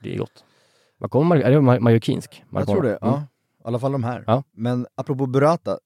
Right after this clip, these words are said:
Speaker 2: såg du när jag masserade burrata?
Speaker 1: Jag såg att du gjorde det förra veckan.
Speaker 2: Ja. Pirrar det till?
Speaker 1: Nej, det gjorde det inte.
Speaker 2: Nej?
Speaker 1: Nej. I,
Speaker 2: Okej.
Speaker 1: det pirrar inte till.
Speaker 2: Nej,
Speaker 1: Eh.
Speaker 2: men <laughs> såg det mysigt ut?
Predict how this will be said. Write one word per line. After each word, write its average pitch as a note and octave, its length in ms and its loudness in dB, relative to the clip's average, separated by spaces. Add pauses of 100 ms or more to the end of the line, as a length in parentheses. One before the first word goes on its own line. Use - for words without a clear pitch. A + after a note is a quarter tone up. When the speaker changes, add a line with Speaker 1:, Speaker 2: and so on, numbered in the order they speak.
Speaker 2:
såg D#3+ 240 -6
du D#3 80 -4
när C#3 100 -2
jag A#2+ 60 0
masserade F#2+ 540 -4
burrata? E2 460 -10
Speaker 1:
Jag - 100 -6
såg A#2 420 2
att F#2+ 80 0
du G2+ 80 -2
gjorde F#2+ 120 0
det F#2 60 0
förra F2+ 140 -2
veckan. F2 300 -8 (140)
Speaker 2:
Ja. A#2+ 280 -4 (720)
Pirrar C#3 220 -2
det C3 120 -2
till? E3 280 -8 (540)
Speaker 1:
Nej, A#2+ 540 4
det A#2+ 160 -2
gjorde A#2+ 140 2
det G2 40 2
inte. F2+ 280 -2
Speaker 2:
Nej? F#3 240 0 (120)
Speaker 1:
Nej. A#2 300 2 (540)
I, A2+ 120 2
Speaker 2:
Okej. G#2+ 680 -2
Speaker 1:
det A2 160 -4
pirrar C3 180 2
inte A2+ 180 2
till. - 400 -4 (600)
Speaker 2:
Nej, C#3+ 280 -2
Speaker 1:
Eh. - 100 -10
Speaker 2:
men C3 320 0 (200)
<laughs> A#2 220 -10
såg C3+ 300 -6
det C3 120 -2
mysigt C3+ 440 -2
ut? - 220 -16